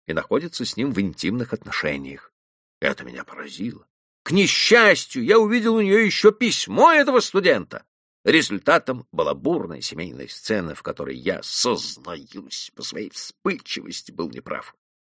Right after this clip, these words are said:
Из письма же Гарницкого к жене удостоверился, что он был только ее робким вздыхателем, не более, даже без всякой уверенности во взаимности. После этой семейной сцены жена моя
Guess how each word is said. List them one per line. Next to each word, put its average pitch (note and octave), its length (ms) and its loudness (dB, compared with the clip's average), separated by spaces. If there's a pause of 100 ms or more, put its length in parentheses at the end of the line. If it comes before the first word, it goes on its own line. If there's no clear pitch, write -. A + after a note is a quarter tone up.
(440)
Из G#2 140 0
письма A2+ 360 2
же G#2 80 4
Гарницкого B2 680 4
к F2+ 80 -6
жене A2+ 280 4
удостоверился, C3 800 4
что - 180 -2
он A#2 140 -2
был A#2 160 0
только D#3 540 4
ее D#3 360 8
робким E3 540 4
вздыхателем, C3 840 2
не A#2+ 120 0
более, C#3+ 420 6 (180)
даже F#2 300 -2
без - 180 -10
всякой A2+ 520 2
уверенности E2+ 680 0
во - 180 -4
взаимности. - 760 -12 (720)
После - 260 -4
этой D#2+ 180 -2
семейной C#2+ 440 -8
сцены E2 440 -6
жена D2+ 300 -10
моя C#2 380 -12